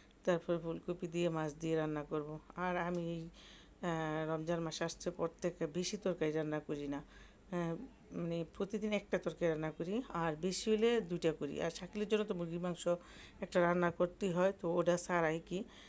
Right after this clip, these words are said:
যে আমি আর আমার বড় ছেলে খাই যেটা, সেটা একটা তরকারি আমরা বেশিরভাগ রান্না করি।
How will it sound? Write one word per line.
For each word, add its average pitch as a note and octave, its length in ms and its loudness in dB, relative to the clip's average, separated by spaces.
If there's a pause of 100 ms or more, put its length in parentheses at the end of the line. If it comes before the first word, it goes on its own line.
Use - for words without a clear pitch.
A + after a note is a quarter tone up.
(220)
যে E3 260 4
আমি E3+ 380 0
আর D#3+ 240 0
আমার D#3 260 0
বড় D3+ 240 0
ছেলে D#3 260 -2
খাই D3+ 280 -6
যেটা, D#3+ 360 -6
সেটা E3 320 -4
একটা - 380 -2
তরকারি D#3+ 360 -2
আমরা D#3 160 0
বেশিরভাগ D3 440 -4
রান্না C#3+ 220 -4
করি। C#3+ 220 -10